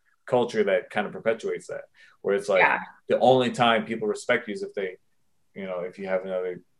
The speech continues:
Speaker 1: you know, shorty or whatever.
Speaker 2: It's like, if you, if you're single, anybody can slide into anybody's D Ms, but if you have a boyfriend, then you're a piece of shit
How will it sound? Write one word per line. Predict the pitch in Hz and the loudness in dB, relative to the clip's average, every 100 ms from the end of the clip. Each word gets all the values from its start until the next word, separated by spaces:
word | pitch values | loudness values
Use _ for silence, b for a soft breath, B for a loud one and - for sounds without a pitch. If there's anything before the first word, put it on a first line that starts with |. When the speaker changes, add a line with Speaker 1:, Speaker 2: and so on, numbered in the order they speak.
| _ - | _ -14
Speaker 1:
you | 101 95 | -12 -10
know, | 92 | -12
shorty | 95 - 110 98 87 | -10 -2 0 0 -4
or | 90 90 | -6 -6
whatever. | 87 85 - - _ _ - | -6 -8 -14 -20 _ _ 8
Speaker 2:
It's | 262 269 | 8 10
like, | 254 240 | 10 10
if | 254 254 | 6 8
you, | 277 277 269 262 | 8 8 6 4
if | - 233 | 4 6
you're | 262 269 | 6 6
single, | 269 262 269 226 202 190 | 6 6 6 6 6 6
anybody | 208 233 247 233 233 | 4 4 6 6 4
can | 226 | 0
slide | 226 208 190 | 6 8 8
into | 185 185 | 6 4
anybody's | 190 185 190 180 175 | 4 4 2 2 -2
D | - 180 | 6 10
Ms, | 185 175 165 165 - - | 10 10 6 -2 -4 4
but | 196 | 6
if | 190 | 8
you | 190 | 8
have | 190 196 | 10 10
a | 190 | 8
boyfriend, | 170 170 190 175 170 | 4 4 6 6 6
then | 170 | 0
you're | 160 156 | 0 -2
a | |
piece | 180 180 | -4 -8
of | - | -4
shit | - - | 0 0